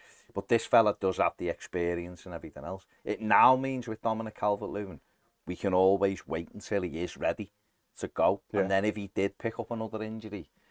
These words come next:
Speaker 1: we've still got this fella. Whereas I think Everton's, I don't know whether you'd agree, I think Everton's issue, probably all over the squad really, but particularly in attacking areas,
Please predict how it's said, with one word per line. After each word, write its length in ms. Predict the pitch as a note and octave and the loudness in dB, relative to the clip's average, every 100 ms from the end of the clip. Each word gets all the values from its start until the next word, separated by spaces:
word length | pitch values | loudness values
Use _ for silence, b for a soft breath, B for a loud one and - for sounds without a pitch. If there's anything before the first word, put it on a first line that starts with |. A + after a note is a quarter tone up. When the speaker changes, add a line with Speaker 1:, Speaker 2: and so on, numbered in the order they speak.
| _ | _
Speaker 1:
we've 140 | F2 - | -10 -10
still 300 | - F#2 F2+ | 0 2 4
got 220 | F#2 - | 0 0
this 160 | E2 | -6
fella. 300 | - G#2 G#2+ | -2 0 2
Whereas 340 | A#2+ B2 A#2+ A#2 | 4 6 6 4
I 60 | A2+ | 0
think 260 | C#3+ D#3 - | 0 0 2
Everton's, 460 | B2 A#2+ C#3+ D#3 - _ _ | 2 2 -2 -6 -12 _ _
I 60 | C#2+ | -16
don't 140 | - | -10
know 60 | A2+ | -8
whether 200 | G#2 F2+ | -8 -8
you'd 100 | F2 | -8
agree, 380 | - - A2+ | -8 -4 -4
I 20 | A2+ | -4
think 220 | C3 C3 | -6 -2
Everton's 420 | A2 B2 C3 B2 | -2 -2 -8 -10
issue, 360 | B2 - C3+ F#2 _ _ _ _ _ _ _ _ _ _ _ | -10 -6 -8 -8 _ _ _ _ _ _ _ _ _ _ _
probably 280 | - G2+ G#2+ | 0 0 2
all 180 | F2+ E2 | 0 2
over 240 | F2 F2+ | 0 -2
the 80 | G2 | -6
squad 360 | - G#2+ G#2 - | -4 0 0 0
really, 220 | F2 F#2+ | -4 -4
but 180 | G2 - | -8 -12
particularly 800 | G2 - G#2+ - B2 A#2 A2+ G#2+ | -14 -4 -4 -4 -4 -2 -2 -4
in 80 | F#2 | -8
attacking 460 | - F2 - G#2 | -10 -10 -10 -10
areas, 420 | G#2 A2+ B2 G#2 | -8 -6 -6 -8